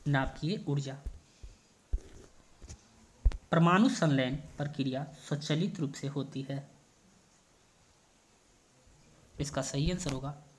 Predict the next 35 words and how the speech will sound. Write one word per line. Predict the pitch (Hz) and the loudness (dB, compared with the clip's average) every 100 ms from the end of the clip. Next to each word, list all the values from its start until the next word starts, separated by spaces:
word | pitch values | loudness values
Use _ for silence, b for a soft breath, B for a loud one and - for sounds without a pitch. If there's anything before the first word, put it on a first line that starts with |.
| 143 | -2
ए, | 131 - B B - | -2 -4 B B -12
सूर्य | - - 220 226 | -4 6 8 8
में | 185 135 | 6 4
जो | 135 | 0
होती | - - | -6 -6
है, | 139 | -6
परमाणु | 147 147 147 185 | -2 2 2 2
संलयन | - 143 139 185 | 2 2 4 2
की | 156 | -2
क्रिया | - 127 123 | -4 -4 -4
होती | 139 - 135 | -8 -10 -12
है, | 151 165 B B B B B - - - | -10 -14 B B B B B -20 -20 -4
वो | 170 220 - | -4 -4 -8
सूर्य | - 151 147 | -4 0 2
में | 151 | 2
होती | 147 151 160 | 0 0 -2
है, | 180 | -2
जो | 160 143 | -2 -2
हाइड्रोजन | - 139 135 143 143 190 - | 0 2 2 0 0 0 0
और | 143 135 | -2 -2
हीलियम | 139 131 135 | -4 -2 -4
का | - 220 - B _ _ | -2 -4 -6 B _ _
मुख्य | 151 156 - | -2 -2 -6
स्रोत | - 151 117 - | -6 -6 -6 -8
है। | - - - - - - _ - - - - _ _ _ - - - - - - - - - - _ - - | -10 -14 -20 -20 -20 -20 _ -16 -16 -16 -20 _ _ _ -18 -16 -20 -20 -20 -20 -20 -20 -20 -20 _ -20 -8
निम्नलिखित | - 143 147 147 226 160 | 0 2 2 0 -2 -2
में | 139 | -2
से | - 135 - - - | -4 -6 -6 -8 -4
कौन | - 151 220 | 2 6 6
सा | 220 151 | 6 2
एक | 131 - | 2 0
radioactive | 143 139 - 143 139 - 143 - | 0 0 -4 -6 -6 -6 -6 -4
तत्व | 110 - 143 - - | -6 -6 -12 -12 -2
नहीं | 156 160 151 160 160 | 4 6 8 6 6
है? | 151 | 4